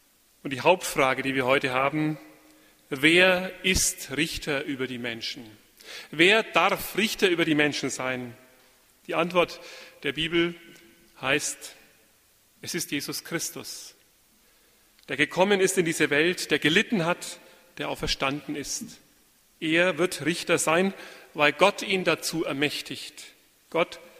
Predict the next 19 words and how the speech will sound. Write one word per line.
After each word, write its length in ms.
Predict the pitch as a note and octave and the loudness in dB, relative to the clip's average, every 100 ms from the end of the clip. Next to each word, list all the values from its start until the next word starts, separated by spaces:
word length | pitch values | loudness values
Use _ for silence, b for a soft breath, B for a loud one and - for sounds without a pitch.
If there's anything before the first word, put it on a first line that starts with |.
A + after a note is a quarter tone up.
| - | -20
setzt 500 | - - F3 F3 - | -10 -2 0 0 -6
ihn 380 | G#3+ E3 F3+ F3+ F3 B B B | -6 -2 0 0 -4 B B B
zum 220 | - F#3 | 2 4
Richter 440 | E3 A3+ - A3 G3+ | 4 2 2 0 0
über 280 | F#3+ F3+ F3 | 0 0 2
uns 260 | D#3 D3 | 0 -2
Menschen 400 | C#3+ C#3+ - C#3+ | -2 -2 -4 -6
ein. 360 | D3+ B2 B2 A2+ _ _ _ _ _ _ B B B | -6 -8 -12 -20 _ _ _ _ _ _ B B B
Vor 160 | - | -6
seinem 520 | C3 D#3 G3 A#3 G#3+ D3 | 2 4 6 4 2 -2
Richterstuhl 840 | C3+ A3+ - F#3 - E3 D3+ C#3+ C3+ - B B B B B - | 0 0 2 0 0 0 2 0 -2 -12 B B B B B -6
wird 120 | - | -2
unser 260 | E3+ D3 | -2 -2
Leben 600 | C3 C3+ E3 F#3 F3+ F3 F3 - | -2 -2 -4 -6 -8 -10 -14 -16
offenbar 480 | E3+ E3+ D3 A#2+ A2+ | -14 -10 -8 -8 -10
werden. 280 | A#2+ B2 B2 _ _ _ _ _ _ _ _ _ _ _ _ _ _ _ _ B B | -14 -18 -20 _ _ _ _ _ _ _ _ _ _ _ _ _ _ _ _ B B
Die 80 | D3 | -10
zweite 340 | - D3+ F3+ G3 | 0 2 2 0
Frage, 540 | - F3+ G3+ G#3+ G#3+ | 0 2 4 2 0